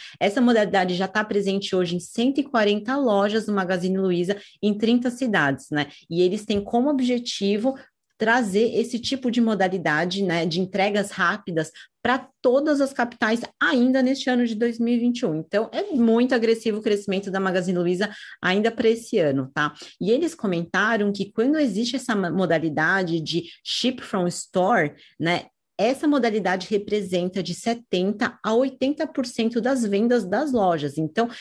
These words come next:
é um acréscimo muito relevante, tá? É, falando um pouco sobre também a atuação da sod, dessa empresa que a Magazine acabou de comprar, ela, além de atuar nessas entregas ultra rápidas, né,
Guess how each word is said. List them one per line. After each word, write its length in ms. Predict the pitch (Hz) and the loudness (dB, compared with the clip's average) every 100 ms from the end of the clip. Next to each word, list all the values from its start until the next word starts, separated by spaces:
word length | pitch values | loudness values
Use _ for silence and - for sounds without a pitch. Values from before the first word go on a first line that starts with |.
| - | -6
é 120 | - | 0
um 80 | 226 330 | 2 0
acréscimo 800 | 427 - 208 202 254 - 196 180 | -2 -2 2 2 2 0 0 2
muito 560 | 185 220 240 269 330 285 | 2 4 6 4 0 -2
relevante, 760 | 277 302 359 185 135 131 - _ - | 0 0 0 0 0 -4 -12 _ -4
tá? 220 | 156 - - - - - | -4 -6 -14 -20 -20 -4
É, 260 | 165 185 190 | 2 2 2
falando 380 | 240 240 247 | 0 2 4
um 80 | 254 | 2
pouco 240 | 247 233 - | 0 0 -2
sobre 260 | 226 202 | -4 -2
também 280 | 202 214 208 | -2 -2 0
a 60 | 196 | -2
atuação 500 | 202 196 196 220 214 | 0 -2 -2 -2 0
da 140 | 175 | 0
sod, 420 | - 180 233 185 | -2 0 2 2
dessa 180 | 160 175 | 0 -2
empresa 320 | 165 170 160 | -2 0 0
que 120 | 170 180 | -2 -2
a 40 | |
Magazine 460 | 160 156 156 160 156 | -2 0 0 0 -2
acabou 300 | 165 147 160 | -4 -4 -4
de 100 | - | -4
comprar, 460 | 151 151 185 202 - - - _ | -4 -2 -2 -4 -8 -20 -20 _
ela, 520 | 165 190 190 185 165 - _ _ _ _ _ _ | 0 2 2 2 0 -6 _ _ _ _ _ _
além 280 | - 180 220 | -2 0 2
de 100 | 269 | 0
atuar 400 | 277 247 214 175 | -2 -2 0 0
nessas 260 | 175 175 170 | 0 -2 -2
entregas 480 | 180 180 160 175 - | -2 0 0 -2 -4
ultra 400 | 190 277 - 302 | -2 -2 -4 -6
rápidas, 720 | 214 190 165 285 220 170 160 | -2 0 0 -2 -2 0 0
né, 200 | 165 170 | 0 -2